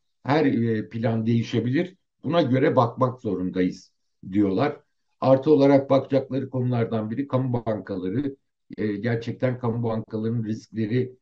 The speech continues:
ve, e, mali durumlarının ne olduğunu görmeye çalışacaklar. Bütün bunlar olduktan sonra da,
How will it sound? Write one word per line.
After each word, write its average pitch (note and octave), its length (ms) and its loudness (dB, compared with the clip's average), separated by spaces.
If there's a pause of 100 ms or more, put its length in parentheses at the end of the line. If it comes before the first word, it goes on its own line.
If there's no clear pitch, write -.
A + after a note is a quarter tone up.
(320)
ve, A#2+ 180 0
e, - 200 -2
mali A2 800 0 (340)
durumlarının A2 840 0 (180)
ne A2 180 2
olduğunu A#2+ 800 2 (220)
görmeye A2+ 480 2
çalışacaklar. A2 800 -4 (320)
Bütün G3 360 -2
bunlar B2+ 300 2
olduktan A2 540 -2
sonra F#2+ 400 -6
da, F3+ 280 4